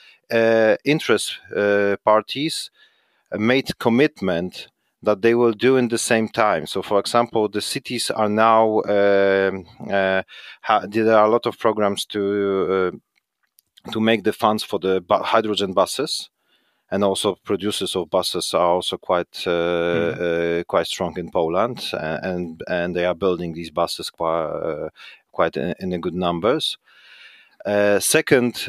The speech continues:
Speaker 1: the rail also give the information that they will also make the, uh, first of all, the infrastructure, but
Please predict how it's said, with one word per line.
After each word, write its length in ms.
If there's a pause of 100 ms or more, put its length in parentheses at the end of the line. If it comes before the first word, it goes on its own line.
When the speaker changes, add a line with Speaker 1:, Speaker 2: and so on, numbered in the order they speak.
(100)
Speaker 1:
the 160
rail 520
also 680
give 220
the 100
information 680
that 140 (160)
they 140
will 160
also 380
make 340 (160)
the, 500 (200)
uh, 520
first 280
of 80
all, 100
the 60
infrastructure, 720 (100)
but 160